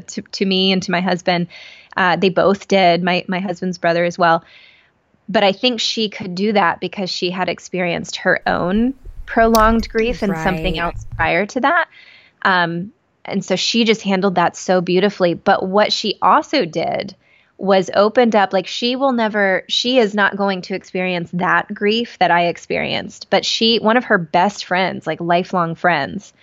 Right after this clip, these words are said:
Speaker 1: uh, is, and probably even is going through, through it way worse than I am, because she has had multiple rounds of I V F that have failed, multiple surgeries. I mean, she just, this friend of
Speaker 2: Mm.
Speaker 1: my sister-in-law has just gone through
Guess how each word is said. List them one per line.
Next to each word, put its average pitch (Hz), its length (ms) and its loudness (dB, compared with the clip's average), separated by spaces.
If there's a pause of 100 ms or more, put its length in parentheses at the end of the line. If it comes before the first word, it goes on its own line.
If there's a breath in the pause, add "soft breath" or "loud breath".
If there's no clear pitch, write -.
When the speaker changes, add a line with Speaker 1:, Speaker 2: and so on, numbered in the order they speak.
(400 soft breath)
Speaker 1:
uh, 170 180 2 (120)
is, - 460 -2 (280)
and 196 180 0
probably 208 460 -2
even 185 500 -6
is 180 240 -6
going 196 340 0
through, 185 580 -2 (600)
through 202 220 2
it 196 160 4
way 202 420 4
worse 226 380 2
than 214 160 2
I 247 160 4
am, 269 320 0
because 190 360 -6
she 190 380 -2
has 170 240 -2
had 170 460 -2 (520 soft breath)
multiple 196 640 2
rounds 180 280 2
of 180 100 -4
I 170 120 2
V 175 120 -4
F 269 180 2
that 233 120 4
have 214 160 -6
failed, 190 480 2
multiple 175 480 -4
surgeries. 226 800 2
I - 60 0
mean, 185 140 -4
she 240 380 0
just, 165 500 0
this 185 200 -2
friend 185 380 2
of 170 80 -6
Speaker 2:
Mm. - 60 -14
Speaker 1:
my 170 100 -8
sister-in-law 180 640 -4
has 165 240 -8
just - 220 -14
gone 214 280 -2
through - 360 -2